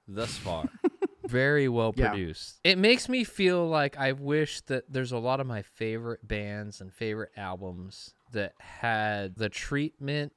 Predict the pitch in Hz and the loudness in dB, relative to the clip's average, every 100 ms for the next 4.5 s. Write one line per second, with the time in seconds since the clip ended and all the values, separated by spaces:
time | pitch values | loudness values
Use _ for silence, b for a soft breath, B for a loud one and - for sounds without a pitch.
0 | - 117 113 - - 117 104 95 85 - | -10 -8 -8 -10 0 2 2 0 -6 -10
1 | - 98 98 107 101 101 - 107 98 98 | -10 -10 -6 -2 -2 -2 -6 -8 -8 -12
2 | _ _ - 101 85 101 131 143 - 120 | _ _ -8 -8 -8 2 2 2 2 4
3 | 113 101 98 - 143 151 156 156 127 113 | 4 4 -2 0 4 6 6 2 0 -4
4 | 117 127 135 135 | 0 4 4 4